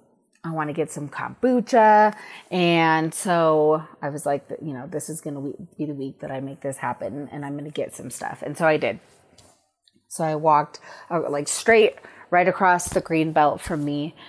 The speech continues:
is, uh, Fox Fungi. And I got an Asian mix of mushrooms. Uh, and she did shiitake and enoki.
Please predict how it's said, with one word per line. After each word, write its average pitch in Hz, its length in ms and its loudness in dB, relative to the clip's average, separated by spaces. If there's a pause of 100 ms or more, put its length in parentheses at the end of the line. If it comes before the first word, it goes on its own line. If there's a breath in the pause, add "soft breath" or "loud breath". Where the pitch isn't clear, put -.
(240 loud breath)
is, 135 560 0 (100)
uh, 156 320 -6
Fox - 500 -2
Fungi. 139 520 -4 (180)
And 180 180 -4
I 156 200 -4
got 147 500 0
an 151 220 -10
Asian 147 360 -6
mix 123 360 -6
of 139 180 -8
mushrooms. 135 640 -10 (420 loud breath)
Uh, 131 380 -6
and 139 140 -10
she - 120 -6
did 143 380 -2 (380)
shiitake 151 600 -6
and 131 100 -8
enoki. 127 600 -12